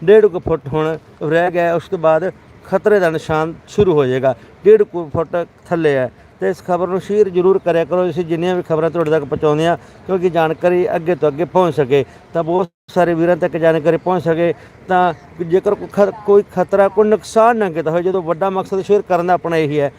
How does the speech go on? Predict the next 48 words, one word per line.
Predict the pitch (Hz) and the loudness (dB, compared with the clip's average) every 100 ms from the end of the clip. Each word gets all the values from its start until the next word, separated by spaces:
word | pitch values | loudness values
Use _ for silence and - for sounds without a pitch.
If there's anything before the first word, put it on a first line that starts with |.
| - - | -20 -10
ਕਿ | 180 | -4
ਆਪਣੀ | 175 185 | -2 -2
ਕੋਈ | 190 190 180 - - - | -2 0 -2 -4 -14 -2
ਉਹ | 196 | 0
ਗੱਲ | 190 190 | 2 0
ਨਹੀਂ | 196 | 0
ਕਿ | 196 196 | 0 0
ਆਪਾਂ | 190 156 175 | 2 -2 -2
ਨੂੰ | 180 | -4
ਕੋਈ | 170 165 | -2 -2
ਵਿਊ | 185 202 | 0 0
ਚਾਹੀਦੀ | 185 185 170 | 2 2 2
ਹੈ, | 170 | 2
ਆਪਾਂ | 170 - 180 | 2 0 -4
ਨੂੰ | |
ਸਿਰਫ | 175 185 - 190 180 - - | 0 -2 0 -2 -4 -14 -4
ਇਹ | 202 202 | 2 4
ਗੱਲ | 170 170 160 147 | 2 0 -6 -2
ਚਾਹੀਦੀ | 170 190 185 | 0 2 2
ਹੈ | 170 185 - - - | 2 2 -4 -12 -8
ਕਿ | |
ਖਬਰ | 175 185 185 180 | -2 -2 0 -2
ਅੱਗੇ | 170 | -2
ਤੱਕ | 170 165 175 | -4 -2 -2
ਸ਼ੇਅਰ | - 202 | 2 2
ਕਰ | 190 165 | 4 2
ਦਿਓ, | 156 180 196 - - - - | 2 0 0 -2 -20 -12 -2
ਤਾਂ | 175 185 | 0 2
ਜੋ | 180 185 | 0 -2
ਕਿਤੇ | - - 180 | -4 -6 -6
ਕੋਈ | 185 190 | -2 -4
ਖਤਰਾ | - 170 - 202 | -2 -6 0 0
ਪੈਦਾ | - 170 160 175 | 2 2 4 2
ਨਾ | 180 | 0
ਹੋਵੇ। | 165 180 185 - - 165 | -2 -2 -6 -12 -12 -6
ਜੇਕਰ | 185 190 | -2 -2
ਕੋਈ | 165 | -2
ਦਰਿਆਵਾਂ | 165 165 160 180 | -2 2 2 0
ਦੇ | |
ਨੇੜੇ | 185 165 165 | -2 0 0
ਹੈ | 190 | 0
ਤਾਂ | 202 | 0
ਦੂਰ | 170 180 | 2 2
ਹੋ | 175 | 4
ਜਾਵੇ, | 180 | 2
ਪਤਾ | 196 175 180 | 2 2 2
ਲੱਗ | 175 165 | 2 2
ਜਾਵੇ | 165 175 202 | 0 0 -2